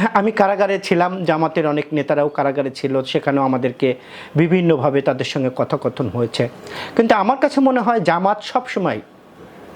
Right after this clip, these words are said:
মানে তাদের যে রাজনীতি, সেই রাজনীতিটা তো হলো পথহারা রাজনীতি। আজকে দেখেন, ছিয়ানব্বই সালে যদি শেখ হাসিনার সাথে জোটবদ্ধ না হতো, তাহলে আজকে জামাতের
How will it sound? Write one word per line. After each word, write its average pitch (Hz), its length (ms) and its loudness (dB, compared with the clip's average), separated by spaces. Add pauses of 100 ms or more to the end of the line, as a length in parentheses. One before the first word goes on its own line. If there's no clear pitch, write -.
(140)
মানে 135 240 4 (380)
তাদের 185 320 2
যে 202 120 6
রাজনীতি, 196 720 0 (120)
সেই 160 240 0
রাজনীতিটা 180 680 0
তো 208 100 4
হলো 214 340 0 (260)
পথহারা 190 520 2
রাজনীতি। 117 600 -6 (640)
আজকে 196 440 2
দেখেন, 160 460 2 (640)
ছিয়ানব্বই 233 560 2
সালে 233 280 2
যদি 208 280 2
শেখ 170 280 -4
হাসিনার 190 320 -2
সাথে 202 320 -2
জোটবদ্ধ 156 580 0
না 143 320 2
হতো, 123 400 -2 (420)
তাহলে 151 500 2
আজকে 151 380 -2
জামাতের 135 480 0